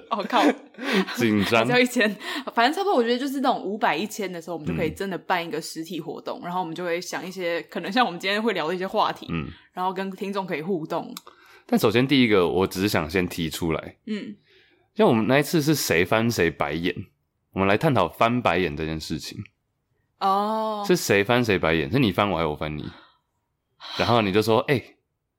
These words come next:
Speaker 2: 为什么要翻白眼？”
Speaker 1: <laughs> 哦，反正我真的有点，是你翻我白眼吗？
Speaker 2: 嗯。我有这么失礼吗？
Speaker 1: 还是我，还是我先翻，然后你学我，应该是这样子。可能我先对你翻了一个白眼，然后你在那边模仿我翻白眼的样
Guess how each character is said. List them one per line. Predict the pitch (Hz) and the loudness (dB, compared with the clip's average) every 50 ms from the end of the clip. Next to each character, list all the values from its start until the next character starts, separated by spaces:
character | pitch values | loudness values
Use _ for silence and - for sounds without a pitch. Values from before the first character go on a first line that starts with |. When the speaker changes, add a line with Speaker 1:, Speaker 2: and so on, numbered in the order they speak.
| _ _ _ _ _ _ | _ _ _ _ _ _
Speaker 2:
为 | - 160 | 0 0
什 | 135 117 | 2 2
么 | 85 90 | 2 2
要 | 95 | 2
翻 | - 95 92 | 2 2 0
白 | 82 76 73 | 0 0 0
眼？” | 82 - - | 2 2 0
Speaker 1:
<laughs> | - - - - - 208 - - 240 214 214 - - - - 392 427 453 - - - 381 508 - - - - - - 269 285 202 - - - _ _ _ - - - - 160 165 - 156 - | 0 -2 -2 2 2 4 4 6 6 6 6 4 2 0 2 2 2 2 0 -2 0 0 0 -2 -4 -16 -16 -6 0 2 2 2 2 0 -8 _ _ _ -12 -6 -4 -2 0 -2 -2 -2 -4
哦， | - - | -6 -2
反 | - - 220 262 | 0 2 2 2
正 | 269 311 - - | 0 -2 -2 0
我 | 202 214 | 0 0
真 | - - - 494 508 | 2 2 2 4 6
的 | 349 | 6
有 | 277 302 | 6 6
点， | 254 - - - - - - | 4 2 0 -4 -10 -8 -6
是 | - 494 508 | -2 0 2
你 | 294 233 | 4 4
翻 | 226 - 285 339 403 | 4 4 4 4 4
我 | 339 220 | 4 2
白 | 190 - 190 185 | 2 4 2 4
眼 | 226 277 262 196 | 4 2 2 0
吗？ | 165 175 180 180 185 180 202 | 0 0 -2 -2 -2 -2 0
Speaker 2:
嗯。 | - | 2
我 | 127 | 2
有 | 131 | 4
这 | 123 147 | 4 4
么 | 147 131 120 - | 4 4 4 2
失 | 101 - - - 113 117 123 131 | 0 -2 -2 0 2 4 4 4
礼 | 127 113 | 4 4
吗？ | 90 226 | 2 2
Speaker 1:
还 | 233 | 2
是 | 78 | 4
我， | 359 - 196 - - - - _ | 4 4 4 2 -2 -8 -20 _
还 | _ - 240 254 | _ -4 -2 2
是 | 254 466 | 4 4
我 | 392 202 - | 4 4 4
先 | - 254 233 247 | 4 4 4 4
翻， | 247 - 233 208 208 220 | 4 2 2 2 2 2
然 | 202 185 | 2 2
后 | 202 | 4
你 | 240 240 190 160 180 | 4 4 2 0 -4
学 | 180 - - 185 175 | -6 -4 -4 0 2
我， | 196 214 185 156 - - - - | 2 2 2 2 0 -4 -8 -4
应 | 226 233 | 0 2
该 | 233 233 | 2 2
是 | 233 226 202 | 2 0 -2
这 | 196 | -2
样 | 180 - - - | -2 -2 -4 -8
子。 | - - | -16 -6
可 | - - 233 | 0 2 4
能 | 247 262 | 6 6
我 | 220 208 | 4 4
先 | 220 262 262 | 4 2 4
对 | 285 277 | 4 2
你 | 208 185 | 2 2
翻 | - - 220 220 | 2 2 4 4
了 | 208 | 4
一 | |
个 | 190 196 | 4 2
白 | 190 - 185 143 170 | 2 2 0 0 0
眼， | 175 117 - 165 | 0 -2 -2 0
然 | 165 190 | 2 2
后 | 220 220 | 2 2
你 | 185 175 | 2 2
在 | 202 | 2
那 | 220 214 | 4 4
边 | 214 214 | 4 2
模 | 214 190 165 175 185 | 2 2 0 -2 -2
仿 | - 185 165 165 | -2 -2 -2 -2
我 | 143 156 | -4 -4
翻 | 156 - 175 180 | -2 -2 -2 0
白 | 175 170 156 | 0 0 2
眼 | 156 160 151 | 2 0 -2
的 | - - | -4 -6
样 | - - - | -10 -10 -12